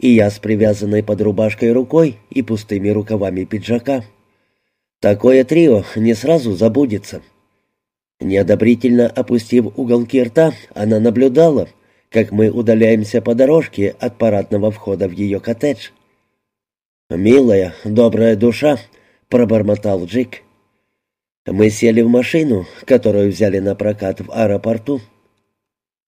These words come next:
«Куда теперь?» спросил Джик. «По магазинам», голос Сары был решительным. «Мне нужно купить что-то из одежды».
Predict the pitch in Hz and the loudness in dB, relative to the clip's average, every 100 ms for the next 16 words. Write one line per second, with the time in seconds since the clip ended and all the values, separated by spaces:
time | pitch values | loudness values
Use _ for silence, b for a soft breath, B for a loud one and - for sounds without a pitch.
0 | _ _ - 95 101 151 160 120 113 107 | _ _ -8 -4 2 2 2 -2 -2 -2
1 | 87 - _ - - 110 104 107 95 92 | -4 -10 _ -16 -4 -2 -2 -6 -8 -6
2 | 117 117 - _ _ _ _ _ _ _ | -6 -8 -18 _ _ _ _ _ _ _
3 | 135 117 110 110 117 117 175 135 87 80 | 4 4 4 4 2 2 0 0 -2 -8
4 | b b b - 92 98 101 104 104 98 | b b b -4 2 2 2 -2 -2 -2
5 | 92 95 101 104 117 - 151 110 80 80 | -2 -2 -2 -2 -2 -4 -4 -4 -6 -10
6 | - _ _ _ 123 117 98 101 104 - | -16 _ _ _ 0 2 0 0 -2 -2
7 | 110 110 110 120 113 - 107 113 110 123 | -4 -2 -2 -2 -2 -4 -4 -2 -4 -2
8 | 127 123 156 117 98 | -2 0 -2 -4 -10